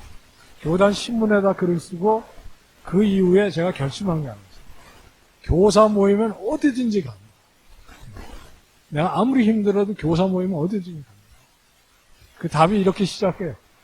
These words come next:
"오 주님, 이 죄인을 용서하옵소서." 나오미가 누구인 줄 모르겠는데 그 둘째 며느리의 이름은 어찌 알겠사옵니까? "그러나 제발 합격만 시켜주신다면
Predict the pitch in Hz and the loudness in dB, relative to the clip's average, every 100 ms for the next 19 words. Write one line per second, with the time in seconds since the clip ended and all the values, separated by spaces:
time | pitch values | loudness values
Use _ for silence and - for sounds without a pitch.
0 | - - _ 156 175 175 180 170 170 160 | -20 -20 _ 2 4 4 2 2 2 2
1 | 165 175 165 160 160 156 151 156 190 196 | 0 0 2 2 4 4 2 2 2 2
2 | 214 175 156 143 123 107 107 _ _ _ | 0 0 0 -2 -8 -16 -20 _ _ _
3 | - - _ _ _ _ _ _ _ - | -20 -20 _ _ _ _ _ _ _ -20
4 | - _ _ _ - 131 175 208 214 214 | -20 _ _ _ -2 4 6 8 6 6
5 | 196 190 208 202 202 185 180 196 190 180 | 4 2 2 4 2 6 6 6 4 2
6 | 175 180 170 170 - 196 - 202 - 226 | -2 0 -2 -4 -4 -4 -4 -8 0 2
7 | 202 196 196 190 185 175 175 160 175 - | 4 2 4 6 6 6 2 4 4 6
8 | 269 226 220 220 220 190 196 165 139 101 | 6 6 6 6 8 8 6 2 0 -4
9 | - _ _ _ _ - _ _ _ _ | -10 _ _ _ _ -20 _ _ _ _
10 | _ _ _ _ _ _ _ _ _ _ | _ _ _ _ _ _ _ _ _ _
11 | _ - - _ _ _ _ _ _ _ | _ -20 -20 _ _ _ _ _ _ _
12 | _ - _ - 170 208 208 190 208 208 | _ -20 _ -2 4 6 6 6 6 6
13 | 190 233 262 233 240 208 - 233 202 185 | 4 2 2 4 4 4 0 0 2 2
14 | 208 202 196 233 302 | 6 6 8 8 6